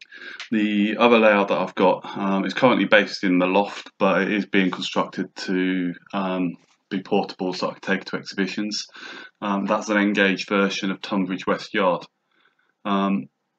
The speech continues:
both of these layouts have two things in, have one thing in common really, um, and that is that they're there primarily for departmental workings. Um, now, my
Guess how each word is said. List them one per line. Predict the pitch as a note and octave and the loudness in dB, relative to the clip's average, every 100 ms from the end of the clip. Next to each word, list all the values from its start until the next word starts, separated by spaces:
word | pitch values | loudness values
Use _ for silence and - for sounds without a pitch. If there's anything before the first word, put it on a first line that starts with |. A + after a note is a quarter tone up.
| _ _ _ _ - - - - | _ _ _ _ -20 -18 -4 8
both | C3 C3 | 8 8
of | A#2+ | 2
these | B2 A2+ A2 - - - _ _ _ - | 2 4 0 -6 -8 -12 _ _ _ 0
layouts | G#2 G2 - - - - _ - - _ _ - - | 2 4 2 -2 -10 -14 _ -20 -20 _ _ -20 -10
have | - G2+ | -8 -4
two | - A#2 | 4 4
things | A2 A#2 G#2+ G#2 | 4 2 2 2
in, | G2 - F2+ | 0 0 -8
have | F#2+ G2+ - - | -8 -8 -10 -10
one | - G#2+ | -2 0
thing | G2+ G2+ G2 | 4 4 6
in | F#2+ | 4
common | F2+ G#2+ F#2 | 4 4 4
really, | D#2+ D#2+ F2 - - - - | 2 0 -4 -10 -20 -12 0
um, | F#2+ F#2 F#2+ - _ _ _ _ - | 4 6 4 2 _ _ _ _ -2
and | G#2 | 4
that | G#2+ G#2+ | 4 4
is | G2+ G2 - | 2 0 0
that | G2 F#2 _ _ _ _ _ _ | 2 0 _ _ _ _ _ _
they're | - G#2 | 6 6
there | G2 A2+ G#2+ - | 10 10 10 8
primarily | A2+ A2+ A2 F#2+ F2+ | 6 8 8 6 2
for | F#2 - G2+ F#2+ F#2+ F#2+ - - - - _ - | 0 0 2 4 4 0 -8 -20 -20 -20 _ 2
departmental | A2 G2+ G#2 G#2+ G#2 G2 F2+ | 4 4 2 4 2 2 0
workings. | F2 E2+ - E2+ E2+ - - - | 0 -4 -6 -8 -8 -10 -10 -4
Um, | G#2+ G2 G2+ - A2+ | 0 2 2 0 -2
now, | G#2+ G#2 | 0 6
my | A#2 B2+ B2+ B2 | 10 10 10 8